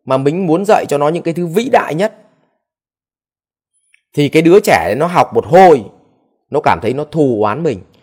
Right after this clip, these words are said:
Và đây là bệnh rất nhiều các ông C E O mắc phải, là cứ có cái gì hay,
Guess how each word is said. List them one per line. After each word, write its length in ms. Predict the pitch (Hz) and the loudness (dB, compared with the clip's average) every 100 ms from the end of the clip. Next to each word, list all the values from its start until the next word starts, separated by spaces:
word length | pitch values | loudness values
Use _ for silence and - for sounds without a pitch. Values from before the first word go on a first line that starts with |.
| _ | _
Và 100 | 101 | -2
đây 200 | 147 160 | 2 2
là 120 | 135 | -2
bệnh 340 | 120 135 - 120 | -2 -2 -2 -8
rất 220 | 202 - | -8 -8
nhiều 220 | 180 135 | -4 -4
các 100 | 117 | -2
ông 140 | 139 127 | -4 -6
C 160 | - | -8
E 80 | 127 | -4
O 160 | 120 113 | -4 -4
mắc 200 | 151 - | -8 -8
phải, 340 | 101 76 - - _ _ _ _ - | -8 -8 -12 -20 _ _ _ _ -14
là 100 | 92 | -8
cứ 140 | 185 | -6
có 160 | 165 135 | -2 -4
cái 140 | 170 | -4
gì 140 | 131 | -8
hay, 340 | 107 127 123 | -6 -6 -6